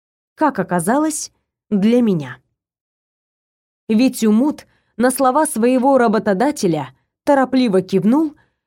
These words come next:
махнул мне рукой на прощание и поспешил воспользоваться другим транспортом, стоящим в отдалении.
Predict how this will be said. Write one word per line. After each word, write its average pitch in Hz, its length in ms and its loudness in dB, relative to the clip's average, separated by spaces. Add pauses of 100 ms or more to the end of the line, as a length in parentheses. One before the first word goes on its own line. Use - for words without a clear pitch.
(120)
махнул 349 440 2
мне 247 220 2
рукой 262 300 2
на 202 100 2
прощание 320 680 -2 (520)
и 277 160 4
поспешил 247 640 -2
воспользоваться 214 880 0
другим 214 540 0
транспортом, 180 760 -6 (280)
стоящим 247 680 0
в 190 40 0
отдалении. 151 720 -4